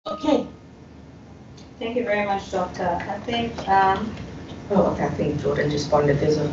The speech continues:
Speaker 3: question around how to clear the cache if you have Microsoft Edge.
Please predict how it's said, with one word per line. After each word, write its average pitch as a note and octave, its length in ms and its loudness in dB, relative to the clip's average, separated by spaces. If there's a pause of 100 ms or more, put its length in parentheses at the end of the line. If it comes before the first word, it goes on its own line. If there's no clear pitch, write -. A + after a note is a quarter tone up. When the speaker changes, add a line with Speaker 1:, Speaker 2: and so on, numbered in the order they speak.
Speaker 3:
question F3 360 2
around D#3 300 10
how D3 160 4
to G3 140 2
clear F3 240 8
the D#3+ 140 10 (260)
cache - 360 6
if - 280 -6
you D#3+ 60 0
have C#3+ 420 2 (560)
Microsoft - 600 2
Edge. - 320 4